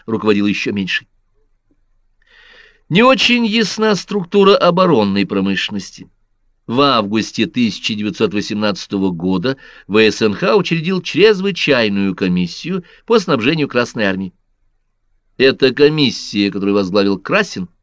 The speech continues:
получала от военных и передавала промышленности заказы, исполнение которых было обязательным.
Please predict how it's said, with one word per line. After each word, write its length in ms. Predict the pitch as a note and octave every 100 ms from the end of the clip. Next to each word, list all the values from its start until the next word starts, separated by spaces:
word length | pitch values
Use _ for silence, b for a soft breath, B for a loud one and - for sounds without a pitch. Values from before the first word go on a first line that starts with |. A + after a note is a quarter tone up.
| _ _ _ _
получала 440 | F#2+ F#2 B2 A2
от 120 | G#2+
военных 640 | G#2+ G2 G2 G#2 C3 C#3+ - _ _ _
и 60 | G#3+
передавала 400 | A3 G#3 G#3 G#3
промышленности 760 | F#3 F3 C3+ A#2+ D3 D3 - E3
заказы, 580 | D3+ D#3 B2 G2+ F#2+ b b b
исполнение 640 | B2+ A#2+ - A#2 A2 G2+ F#2
которых 260 | F2+ F#2
было 220 | F2 F#2 -
обязательным. 760 | G3 E3 C#3+ A2 F2+ F#2+ F#2+